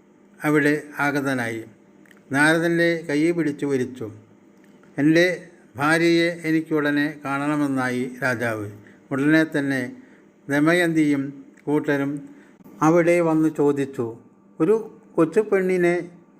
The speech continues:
താലി ചാർത്തിച്ച് എവിടെ പോയി താൻ? ഹേ കള്ളസന്യാസി, ഇതാണോ സന്യാസിമാരുടെ മര്യാദ?"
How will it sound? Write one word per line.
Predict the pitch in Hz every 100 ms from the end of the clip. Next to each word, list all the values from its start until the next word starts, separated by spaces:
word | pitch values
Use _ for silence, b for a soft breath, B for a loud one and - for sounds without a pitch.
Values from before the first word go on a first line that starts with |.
| b b _ 156
താലി | 160 185
ചാർത്തിച്ച് | 202 185 165 165 160 156 151 147 -
എവിടെ | 147 165
പോയി | 170 160 127 104 101 - _ -
താൻ? | 135 123 101 104 - - - - - - 160
ഹേ | 165 165
കള്ളസന്യാസി, | 151 151 143 147 143 127 - 113 104 - - -
ഇതാണോ | 160 185 170 156 151 139 -
സന്യാസിമാരുടെ | 156 156 160 160 160 156 156 147 151
മര്യാദ?" | 151 151 151 147 151